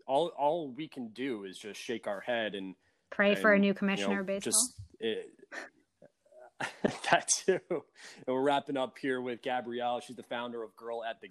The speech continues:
Speaker 1: Game, also podcast host on Locked On Red Sox. Last couple questions here, Gabrielle. Will there be a season in
Speaker 2: Yes, there
Speaker 1: twenty twenty?
Speaker 2: will. Um, I don't know what it's gonna look like. I'm sure it's gonna be weird and confusing, and there will be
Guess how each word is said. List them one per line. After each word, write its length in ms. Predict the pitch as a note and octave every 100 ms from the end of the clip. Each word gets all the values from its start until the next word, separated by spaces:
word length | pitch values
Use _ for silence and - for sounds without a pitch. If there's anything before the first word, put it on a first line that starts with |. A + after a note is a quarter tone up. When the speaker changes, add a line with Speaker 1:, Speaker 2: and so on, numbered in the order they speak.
| -
Speaker 1:
Game, 400 | C3+ D3+ D3 C#3+ - -
also 460 | B2+ - B2+ A#2 - _ -
podcast 460 | D#3 D#3 C#3+ C3+
host 260 | C#3 C3 -
on 180 | A2 G#2+
Locked 300 | A2+ A2 A#2+
On 220 | G#2 G2
Red 200 | A2+ A2
Sox. 440 | - A#2 A2+ - - _ _ _ _ _ _ _ _ _ _
Last 260 | E3+ G3 -
couple 180 | D#3 C#3
questions 420 | D3 B2+ B2 A2
here, 360 | B2 A2+ A2+ - -
Gabrielle. 640 | C3 A#2+ A#2+ A#2+ A#2 A#2+ -
Will 240 | D#3 D3 G3+
there 180 | G3+ F#3
be 200 | D#3+ D3+
a 60 |
season 260 | - C3 A#3+
in 60 | C#4+
Speaker 2:
Yes, 120 | - A#3
there 120 | D4
Speaker 1:
twenty 100 | C4
twenty? 140 | A3
Speaker 2:
will. 220 | F#3+ F#3 - _ -
Um, 440 | A3+ A3 G#3+ G#3+ - _ -
I 160 | A3
don't 160 | A#3+ A#3+
know 140 | A#3+
what 160 | A3 A3+
it's 180 | A3+ -
gonna 260 | A3 G#3+
look 200 | G#3 G#3+
like. 320 | A#3 A#3+ B3+ -
I'm 200 | G#3+ G#3+
sure 160 | A3 G#3+
it's 140 | G#3
gonna 160 | G#3+ G#3
be 120 | G#3
weird 460 | G3 G#3+ G#3+ A3 G#3+
and 200 | G#3 G3+
confusing, 600 | G#3 A3 G#3+ A3 A3+ A3+
and 580 | G3+ G3 G3 G3 G3 F3+
there 180 | G3 G3
will 140 | G3 G3
be 540 | G3+ G3+ G3+ G3+ G3